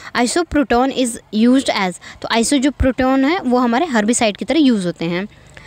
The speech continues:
नेक्स्ट बात करेंगे क्वेश्चन नंबर ट्वेंटी थ्री की। Directorate of Plant Protection is located at, तो Directorate of Plant Protection हमारा फरीदाबाद में लोकेटेड है। नेक्स्ट बात करेंगे हम लोग क्वेश्चन नंबर ट्वेंटी फ़ोर की।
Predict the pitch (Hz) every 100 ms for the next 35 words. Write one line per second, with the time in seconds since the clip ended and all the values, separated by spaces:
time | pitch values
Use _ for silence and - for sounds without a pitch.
0 | - - 226 277 302 311 - 311 311 311
1 | 262 285 285 349 - - 262 220 170 165
2 | 220 175 240 - 311 339 359 - 262 233
3 | 277 269 240 233 277 262 240 226 220 214
4 | 190 202 165 160 - - - 254 214 214
5 | 220 294 330 330 - - 220 247 254 269
6 | 269 294 269 294 381 262 233 214 185 160
7 | 180 180 175 175 170 170 202 - _ -
8 | - - 208 240 277 294 - 320 311 302
9 | 302 294 - 285 320 302 262 233 208 -
10 | 185 170 160